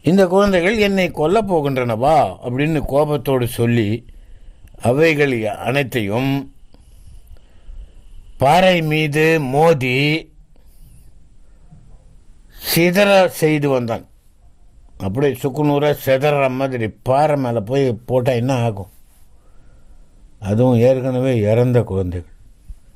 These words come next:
அப்ப இந்த மாதிரி சொல்லி சொல்லி அவன் வந்து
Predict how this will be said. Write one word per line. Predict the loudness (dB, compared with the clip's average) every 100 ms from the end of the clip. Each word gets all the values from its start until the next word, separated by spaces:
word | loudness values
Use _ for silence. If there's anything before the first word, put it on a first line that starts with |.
| -20 -20 -20 -20 -20 -20 -20 -20 -20 -20 -20 -20 -20 -20 -20 -20 -20 -20 -20 -20 -20 -20 -20 -20 -20 -20 -6
அப்ப | -4 -2 0 2 0 -2 -16 -20 -20 -20 _ -20 -20 -20 -20 -20 -20 -20 -20 -20 -20 -20 -20 -8
இந்த | -2 0
மாதிரி | 0 -2 -2 -2 -2
சொல்லி | -2 -2 -2
சொல்லி | -2 -2 0 0 -2
அவன் | -2 -2 -2
வந்து | -4 0 0 -2 -8